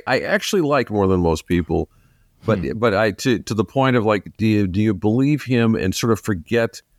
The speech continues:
Speaker 1: that it's a very busy and meticulous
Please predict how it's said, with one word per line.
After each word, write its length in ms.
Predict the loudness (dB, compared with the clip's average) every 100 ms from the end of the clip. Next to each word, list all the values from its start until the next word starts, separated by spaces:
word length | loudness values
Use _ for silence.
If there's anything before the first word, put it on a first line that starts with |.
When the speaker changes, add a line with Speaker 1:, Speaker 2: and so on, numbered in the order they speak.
| _ _ _ _ -12
Speaker 1:
that 340 | -4 -2 -2 0
it's 420 | 0 0 -2 -4
a 100 | -2 -2
very 480 | 0 0 2 2 0 -4
busy 600 | -2 0 0 0 2 -2 -6 _ _ _ _ -6
and 400 | 0 2 2 0
meticulous 1120 | -2 -2 -2 -2 0 0 2 2 0 -6 -10